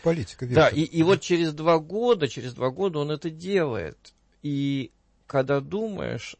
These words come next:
Speaker 2: ну а что, что было бы, если бы какие-то вещи сделать раньше? Ну, были предложения, когда создавался стабилизационный пу-, фонд вот этими самыми либералами, были предложения его пустить на, значит, дороги, инфраструктуру и так далее.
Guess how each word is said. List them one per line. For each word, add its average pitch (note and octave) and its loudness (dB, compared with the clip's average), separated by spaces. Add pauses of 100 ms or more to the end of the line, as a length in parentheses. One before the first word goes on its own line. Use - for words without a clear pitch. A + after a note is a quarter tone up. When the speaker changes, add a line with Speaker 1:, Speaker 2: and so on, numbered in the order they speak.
Speaker 2:
ну C#3+ -2
а D#3 0
что, F#3 -2
что F3+ -2 (100)
было C#3 -4
бы, B2 -8
если C3 -8
бы B2 -6
какие-то A#2 -10
вещи C3 -8
сделать B2+ -6
раньше? - -6 (580)
Ну, C3+ -2
были C#3+ 2
предложения, C3+ -2
когда G#2+ -2
создавался A2+ -4
стабилизационный A2 -8
пу-, - -12
фонд E3+ -10
вот A2+ -10
этими A2+ -10
самыми A2 -10
либералами, A#2+ -4
были D3+ -6
предложения B2 -8
его A2+ -8
пустить - -16
на, A2+ -10
значит, A2 -14
дороги, A#2+ -8 (480)
инфраструктуру A#2+ -12
и A2+ -12
так A#2 -8
далее. A2 -10